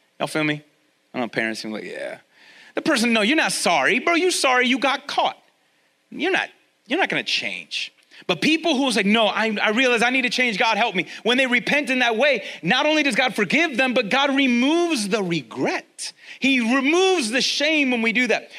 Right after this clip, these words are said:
See, godly suffering, guys, is like a surgeon, okay? A surgeon is gonna wound you in order to heal you.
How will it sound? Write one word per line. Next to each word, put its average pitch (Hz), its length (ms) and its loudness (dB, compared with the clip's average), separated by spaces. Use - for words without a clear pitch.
See, 254 160 0
godly 311 640 0
suffering, 254 640 -2
guys, 190 280 2
is 175 160 -2
like 170 160 -2
a 143 40 -6
surgeon, 165 580 -4
okay? 196 300 -2
A 208 80 2
surgeon 311 640 0
is 220 260 0
gonna 202 220 2
wound 220 480 0
you 196 260 0
in 190 140 0
order 196 160 2
to 160 80 0
heal 196 320 -2
you. 131 220 -4